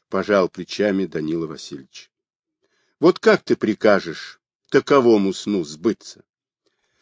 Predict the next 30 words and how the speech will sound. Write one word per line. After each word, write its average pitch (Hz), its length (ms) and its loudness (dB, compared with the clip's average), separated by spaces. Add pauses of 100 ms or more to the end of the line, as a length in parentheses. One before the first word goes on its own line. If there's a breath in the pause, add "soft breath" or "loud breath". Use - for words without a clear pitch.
(240)
Привиделось 147 800 4
мне, 80 320 -6 (280)
будто - 400 2
я 180 280 6
сижу 131 400 0
на 156 160 2
пиру 127 300 0
в 92 120 -8
Боровске 107 680 2
в - 80 -20
тот 101 320 0
день, 190 280 0
когда 107 380 -2
прогнали 113 600 0
с - 140 -12
Угры 104 300 -4
татар, 107 580 -4 (440)
и 113 120 0
державный 98 960 0
огласил 101 760 -4 (400)
не 107 240 2
зависеть 127 680 -2
нам 120 320 -2
от - 220 -12
Орды. 76 340 -12 (1300)
И 135 120 2
все 220 280 0
так 180 320 0
вживе 123 600 -6
приснилось, 87 720 -8